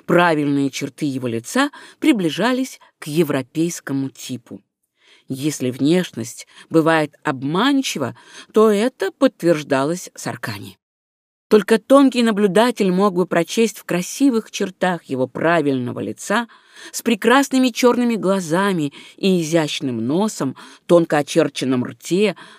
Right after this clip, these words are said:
оттененном небольшими усами, всю глубокую испорченность молодого человека. Физиономисты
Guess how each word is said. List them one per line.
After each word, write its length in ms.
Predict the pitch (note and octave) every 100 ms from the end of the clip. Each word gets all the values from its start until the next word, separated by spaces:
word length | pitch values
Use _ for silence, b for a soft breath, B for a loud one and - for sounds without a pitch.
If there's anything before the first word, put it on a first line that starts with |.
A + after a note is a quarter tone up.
| B -
оттененном 760 | - - G#3 G3+ G3 F#3 F3
небольшими 580 | F3+ G3 G#3 - D3+ D#3+
усами, 600 | G#3 - G3+ D3 B2+ A#2 b b b b
всю 520 | - - B3+ D#4+ E4 -
глубокую 880 | D#3 F3 D3+ C3 G#3 G#3+ F#3 F#3 -
испорченность 1120 | F#3 - - D3 F3+ A3 - A#3+ A#3 - - b -
молодого 520 | E3 C3 A2 C#3+ C3
человека. 640 | - A#2 A#2+ A#2 A#2+ - _ _ _ _ _ B B -
Физиономисты 920 | F#3+ G3+ F#3 F#3 F3+ C4+ E4 -